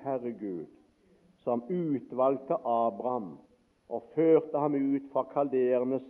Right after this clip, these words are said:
Ur og gav han navnet Abraham. Og du,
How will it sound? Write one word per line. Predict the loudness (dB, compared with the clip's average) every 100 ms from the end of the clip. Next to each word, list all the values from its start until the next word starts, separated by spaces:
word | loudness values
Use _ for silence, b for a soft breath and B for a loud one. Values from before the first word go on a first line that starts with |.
| -14
Ur | -8 -4 -2 -4 -8 -20 _ _ -2
og | -2 2
gav | 4 4 4 0
han | -2 -4 -6 -8
navnet | -4 -2 -2 -2 -4 -4 -2
Abraham. | -2 -2 -2 -6 -6 -10 -12 -18 -20 _ _ _ _ _ _ _ _ _ _ _ _
Og | 0 2 6
du, | 6 6